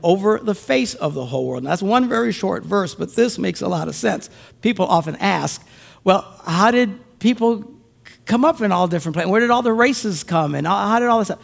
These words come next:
Well, first of all, there's, there are no races. There's only one race. There's not,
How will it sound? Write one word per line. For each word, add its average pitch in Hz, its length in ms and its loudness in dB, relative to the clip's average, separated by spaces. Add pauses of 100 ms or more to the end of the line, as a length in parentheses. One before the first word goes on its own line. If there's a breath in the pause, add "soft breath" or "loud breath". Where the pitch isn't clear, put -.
(160 soft breath)
Well, 226 100 0
first 339 260 2
of 139 100 -2
all, - 160 -10 (1300 soft breath)
there's, 233 260 2 (440)
there 262 200 2
are 302 180 6
no 208 260 4
races. - 1040 -4 (640)
There's 226 160 2
only 285 260 4
one 156 600 0
race. 135 600 0
There's 170 240 -4
not, 262 200 0